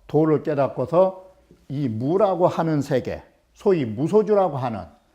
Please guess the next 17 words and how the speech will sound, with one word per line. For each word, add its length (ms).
그 260
어디에도 460
집착이 500
없는 520
그 120
무의 460
세계를 760
어떻게 440
표현했느냐? 960
바로 340
그것이 760
육조대사가 1080
오도를 500
하시고 680
제일성으로 840
하신 320
말씀이 680